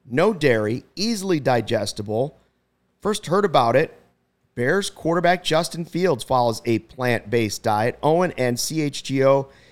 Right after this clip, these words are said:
have partnered up to give you an awesome offer. You can get twenty percent off your first purchase at live owen or live owen dot com. That's L I V E O W Y N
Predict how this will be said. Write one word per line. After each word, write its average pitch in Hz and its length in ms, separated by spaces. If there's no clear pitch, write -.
have 131 280
partnered 180 400
up 151 200
to 131 60
give 143 220
you 139 180
an 120 180
awesome 143 400
offer. 113 260
You 101 60
can 98 60
get 110 120
twenty 165 220
percent 139 320
off 131 200
your 110 100
first - 300
purchase 135 320
at 113 200
live 139 260
owen 127 240
or 107 120
live 120 320
owen 123 300
dot 104 240
com. 143 400
That's - 220
L 143 180
I 127 140
V 127 440
E - 40
O 120 180
W 123 480
Y 107 320
N 139 400